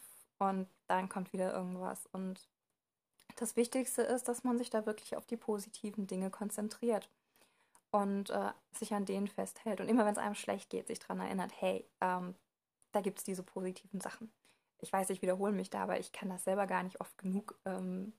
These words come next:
betonen, sagen. Und was ich gerade besonders witzig finde, ist, dadurch, dass ich versuche, diesen Podcast zu machen,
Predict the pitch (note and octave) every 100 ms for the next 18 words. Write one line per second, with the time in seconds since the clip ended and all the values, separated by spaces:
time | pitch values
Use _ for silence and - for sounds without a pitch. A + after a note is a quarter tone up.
0 | _ _ G3 G3 G3 G3 G#3+ - F#3 F#3
1 | G3+ - - - _ _ F#3+ F#3 F#3 -
2 | _ _ _ _ - G3 - - - -
3 | F3 F#3 F3+ F3+ F#3 F#3 F#3 - F#3 G3
4 | - - F#3 F#3+ F#3 - _ _ _ -
5 | G3 G#3 G#3 G3+ - G3 G3+ - G3+ F#3+
6 | G#3+ G#3 - F3+ - F3+ F3+ F#3+